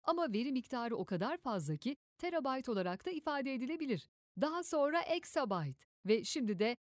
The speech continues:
zettabyte'lardan bahsedildiğine şahit oluyoruz. Katılımcıya bir kör tedavi uygulandığında kendisine uygulanan tedaviler söylenmez.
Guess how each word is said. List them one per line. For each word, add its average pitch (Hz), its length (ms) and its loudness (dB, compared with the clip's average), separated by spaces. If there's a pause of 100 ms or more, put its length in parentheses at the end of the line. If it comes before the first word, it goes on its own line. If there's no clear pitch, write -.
zettabyte'lardan 202 1080 0
bahsedildiğine 180 760 -4
şahit 190 400 -12
oluyoruz. 156 540 -16 (440)
Katılımcıya 240 680 2
bir 226 160 0
kör 294 220 -2
tedavi 180 480 2
uygulandığında 190 800 2
kendisine 240 520 0
uygulanan 214 540 0
tedaviler 180 680 2
söylenmez. 180 800 0